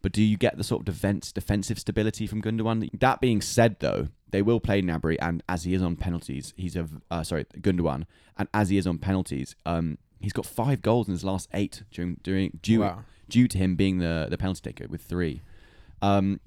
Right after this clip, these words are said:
Speaker 1: he's seven point five mil, but Kimmich is seven mil. I mean, that might be a bit expensive. However, with the passes completed, he has, he completed four hundred eighty passes in the Nations League.
Speaker 2: Wow.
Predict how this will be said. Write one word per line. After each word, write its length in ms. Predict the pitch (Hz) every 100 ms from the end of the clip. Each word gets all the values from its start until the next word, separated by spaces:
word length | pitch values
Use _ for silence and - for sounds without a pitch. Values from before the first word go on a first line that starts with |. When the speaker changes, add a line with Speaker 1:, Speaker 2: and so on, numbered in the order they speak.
| - _ _
Speaker 1:
he's 260 | - 110 104
seven 260 | 98 98 90
point 180 | 90
five 280 | - 92 90
mil, 240 | 82 78 85
but 240 | 107 -
Kimmich 440 | - 139 147 -
is 80 | 95
seven 360 | - 107 123 113
mil. 160 | 98
I 80 | 62
mean, 200 | 82 110
that 80 | 113
might 120 | 143
be 80 | 147
a 40 | 117
bit 120 | 151
expensive. 640 | - - 78 - - - - - _ -
However, 320 | 101 113 107
with 140 | 110
the 80 | -
passes 320 | 131 123 120
completed, 640 | - 92 107 - 78 60 - _ _ _ _ _ -
he 320 | - 110 107
has, 140 | 107 107
he 160 | 117
completed 340 | 123 123 120 -
four 340 | - 127 120
hundred 300 | 120 113 110 -
eighty 260 | 101 -
passes 460 | - 92 90 - 67
in 100 | 76
the 60 |
Nations 340 | 76 69 - 69
League. 300 | 60 - -
Speaker 2:
Wow. 240 | - -